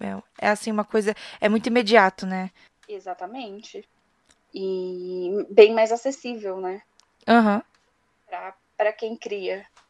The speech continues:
Speaker 1: Então é isso, quando você for explicar, é isso, gente. Aí você faz um apanhadão, né, de, de funções e, e de
Speaker 2: Exato.
Speaker 1: coisas que
Speaker 2: É,
Speaker 1: você pode
Speaker 2: tipo
Speaker 1: fazer. Meu, existem,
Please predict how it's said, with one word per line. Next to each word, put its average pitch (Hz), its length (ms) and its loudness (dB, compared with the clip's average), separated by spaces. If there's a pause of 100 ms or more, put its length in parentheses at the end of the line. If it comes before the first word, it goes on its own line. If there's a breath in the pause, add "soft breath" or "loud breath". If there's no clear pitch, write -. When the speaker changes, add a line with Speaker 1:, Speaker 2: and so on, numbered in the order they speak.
(180)
Speaker 1:
Então 277 340 -4
é 427 80 0
isso, 311 240 -2
quando 254 180 2
você 262 120 -6
for 254 520 0
explicar, 247 800 2 (720)
é - 160 2 (140)
isso, 311 240 -2
gente. 202 420 -6
Aí 208 140 -4
você 262 1040 -4 (380)
faz 226 260 0
um 233 100 0
apanhadão, 226 760 0
né, 269 280 -6
de, 196 800 -8 (300)
de 208 140 -6
funções 214 840 0
e, 170 580 -8 (460)
e - 80 -20
de 170 120 -10
Speaker 2:
Exato. 302 120 -12
Speaker 1:
coisas 202 400 0
que 370 60 2
Speaker 2:
É, 392 180 0
Speaker 1:
você 392 100 0
pode 381 180 -2
Speaker 2:
tipo - 180 -12
Speaker 1:
fazer. 269 260 4 (320 loud breath)
Meu, 220 240 2
existem, 208 540 -6